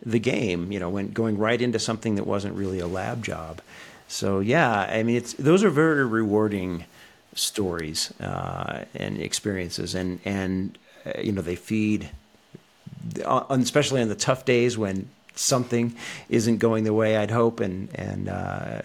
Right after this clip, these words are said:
to remember, "Okay, I'm making a difference." I may not have it well quantified, as we discussed before,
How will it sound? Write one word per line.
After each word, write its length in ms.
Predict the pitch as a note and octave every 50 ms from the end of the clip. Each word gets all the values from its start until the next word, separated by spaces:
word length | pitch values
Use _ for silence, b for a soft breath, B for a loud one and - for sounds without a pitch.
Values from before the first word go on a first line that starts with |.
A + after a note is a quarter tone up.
| G2+ -
to 100 | - G#2+
remember, 520 | G2+ G2+ G2+ G#2+ G#2+ G#2+ G#2+ G2+ G2+ G#2 G#2+
"Okay, 300 | G#2 - A2 G2 F2 F2 -
I'm 140 | G2 G2 G2+
making 320 | G2 G2+ - G#2 G2 F#2+
a 20 | F2+
difference." 420 | F2+ F#2+ F#2+ - - F#2 - -
I 60 | G#2
may 140 | A#2 C3 C3+
not 160 | C3 B2 A#2+
have 160 | C3 C#3 C3+
it 40 | C#3
well 200 | C3 C3 B2+ B2+
quantified, 680 | - - D3 C3+ D3 - D3+ - C#3 C3 F#2+ F#2+ G2+
as 140 | G2+ G2+ G#2+
we 80 | B2 A#2+
discussed 440 | B2 A#2 - - D#3 C#3 - - -
before, 420 | A#2 A2 - C#3+ C3+ B2+ A2 B